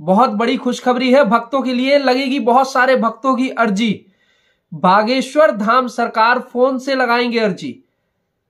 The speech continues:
पूज्य गुरुदेव बागेश्वर धाम सरकार आज रात को लाइव आएंगे और जो भी भक्त लाइव में कमेंट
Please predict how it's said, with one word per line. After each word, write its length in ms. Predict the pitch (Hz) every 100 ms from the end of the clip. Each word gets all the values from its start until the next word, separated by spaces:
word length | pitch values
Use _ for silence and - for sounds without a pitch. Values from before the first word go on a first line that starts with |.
| _ _ _ _ _ -
पूज्य 400 | 285 240 190 220 170
गुरुदेव 540 | 175 220 226 240 247
बागेश्वर 720 | 196 202 214 226 262 269 294 254
धाम 320 | 202 220 226
सरकार 600 | - 214 214 202 208 220 _ _ _
आज 380 | 180 233 277 208
रात 540 | 226 220 220 - - _ 208 - _ _ _ -
को 120 | 254
लाइव 440 | 247 220 262 247
आएंगे 560 | 240 233 240 233 262 277 _ _ _ _ _ _
और 320 | 233 285 311 - _ _ _ _ _
जो 340 | 175 151 247 302
भी 140 | 320
भक्त 560 | 226 202 262 - 277 -
लाइव 480 | 202 196 269 269 247
में 320 | 240 277 294
कमेंट 380 | - 240 285 269